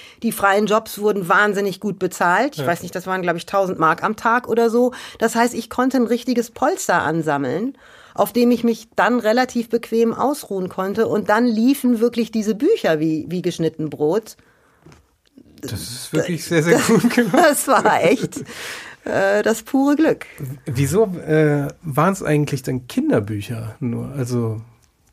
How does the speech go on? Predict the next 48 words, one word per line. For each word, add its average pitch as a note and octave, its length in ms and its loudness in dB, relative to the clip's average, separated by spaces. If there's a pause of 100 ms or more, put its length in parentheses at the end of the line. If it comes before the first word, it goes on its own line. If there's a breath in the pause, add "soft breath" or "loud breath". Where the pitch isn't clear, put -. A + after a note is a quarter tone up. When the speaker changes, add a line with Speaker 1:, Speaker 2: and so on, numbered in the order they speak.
Speaker 2:
oder B2+ 240 0
warum D#3 240 2
bist F3+ 140 0
es, D#3+ 100 -4
war's F#3 220 0
das D3+ 120 -2
Kinder- G3+ 300 0
und D3+ 120 2
Jugendbuch? A#2 580 -2
Also B2+ 200 0
warum? G#3 260 4
Speaker 1:
Nur? B3 680 6
Speaker 2:
Nee, G#4+ 100 2
ja, E3 120 2
das C#3 160 -4
war A3 320 4
grad, D3+ 160 -8
ja, C#3 320 0
nee, D3+ 320 0
also C#3+ 180 0
du, C#3 180 -6
weil C3+ 120 0
du's C3 160 -6
eben F#3 240 0
angefangen D#3 440 -2
hattest, A#2+ 180 0
Speaker 1:
Ja. D#3+ 100 6
Speaker 2:
von B2+ 120 0
wegen, C#3 220 2
ja, C3 140 2
so C3+ 100 -6
Belletristik D3 720 -2
und B2+ 140 -4
Kinder- E3 140 -2
Speaker 1:
Mhm. D3+ 80 2
Speaker 2:
und B2+ 100 -2
Jugendbuch C#3 420 -2
hast C3+ 160 -6
ja, A#2 60 -4 (760 loud breath)
das C3 220 0
ist A2+ 120 -6
immer C#3 280 2
so, B2 140 0
nee, E3 200 4
das A#2+ 140 0
ist C#3 160 -4
natürlich D3 260 -4
ein, C3+ 460 -8